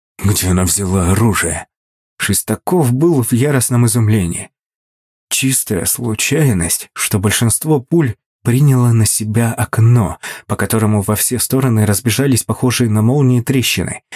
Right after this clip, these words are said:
а также высокая спинка офисного кресла Филиппа, завалившегося по инерции на пол. Именно звук его падения и приняла Гуляра за упавшее тело шефа.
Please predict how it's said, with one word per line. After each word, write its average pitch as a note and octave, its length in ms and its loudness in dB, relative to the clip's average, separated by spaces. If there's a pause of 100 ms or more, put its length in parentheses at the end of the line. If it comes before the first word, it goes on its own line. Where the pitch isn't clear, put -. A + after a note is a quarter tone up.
(260)
а F2+ 120 -2
также G#2 280 -2
высокая G#2 520 -2
спинка C#3+ 380 -2
офисного A#2+ 480 0
кресла B2+ 420 -2
Филиппа, B2+ 560 0 (300)
завалившегося G#2+ 680 0
по F#2+ 180 -2
инерции F#2 460 -2
на G2+ 240 0
пол. - 240 -10 (500)
Именно C3 380 2
звук B2+ 360 -2
его G#2 200 0
падения A2+ 500 0
и G#2 40 2
приняла C3+ 500 2
Гуляра C3 420 2
за A#2 120 0
упавшее B2+ 460 0
тело B2+ 320 -2
шефа. - 460 -4